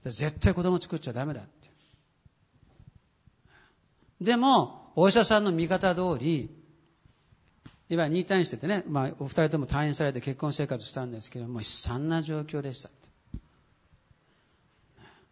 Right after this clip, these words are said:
て。ね。まあ、本人からね、あの、ビデオでもなってますし、あの、えー、長男のね、ヒロ君も関西にいますけども、私も本人から聞いたことがありますけども、やっぱそれはね、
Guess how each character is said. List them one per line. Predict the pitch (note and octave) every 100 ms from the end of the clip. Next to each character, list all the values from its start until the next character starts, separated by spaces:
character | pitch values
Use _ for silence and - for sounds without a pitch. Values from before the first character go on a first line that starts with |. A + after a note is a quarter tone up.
| _ _ _ - _ _ - -
て。 | C3
ね。 | B2 - _ _ _
ま | F#3+
あ、 | D#3
本 | - C4+
人 | G#3
か | C#3+
ら | A#2+
ね、 | C3+ C#3+ - -
あ | C#3
の、 | B2+ - -
ビ | E3+
デ | F#3
オ | D#3+
で |
も | B2+
な | C3+
っ |
て | B2+
ま | A#2+
す | A#2+
し、 | - B2+
あ | C3
の、 | C3 - - _ _ _
え | C3+ C3 B2+
ー、 |
長 | B2 F3+
男 | E3+ B2
の | A2+
ね、 | E3 D3+ -
ヒ | -
ロ | D#3+
君 | C3+
も | A2+
関 | - C#3
西 | A2+
に | G#2+
い |
ま | A#2+
す | A#2
け | A2+
ど | G#2
も、 | G#2+ -
私 | D3 D#3+ A3
も | E3+
本 | G3+
人 | F3
か | B2
ら | G#2
聞 | C#3+
い |
た | B2
こ | A#2+
と | A2+
が |
あ | A2+
り | B2
ま | B2+
す |
け | -
ど | G#2+
も、 | A#2
や | C#3
っ |
ぱ | C3+
そ | - C3+ D#3+
れ | A#3+ B3+
は | B3+ A#3+
ね、 | A3+